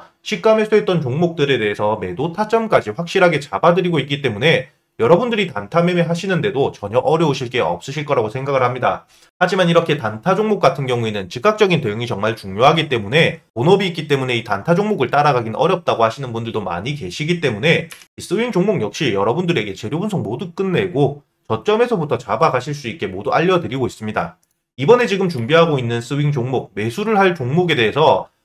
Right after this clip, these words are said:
올해 세력들의 매집 물량치가 올해 들어 최대이고요.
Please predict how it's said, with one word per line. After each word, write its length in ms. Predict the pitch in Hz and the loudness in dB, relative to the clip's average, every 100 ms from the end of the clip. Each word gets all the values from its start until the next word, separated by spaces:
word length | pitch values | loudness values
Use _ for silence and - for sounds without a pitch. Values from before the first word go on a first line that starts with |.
| - | -4
올해 420 | 202 240 - - _ | 2 4 4 0 _
세력들의 560 | - 196 220 247 220 | 0 2 2 2 2
매집 300 | 104 98 143 | 0 -4 -4
물량치가 720 | 131 95 107 147 147 - 92 | -4 0 2 2 -2 -6 -6
올해 320 | - 160 208 170 | -4 0 0 0
들어 240 | 104 92 | -2 -8
최대이고요. 920 | - - 180 220 220 139 131 131 90 | -10 -4 0 2 0 2 4 4 2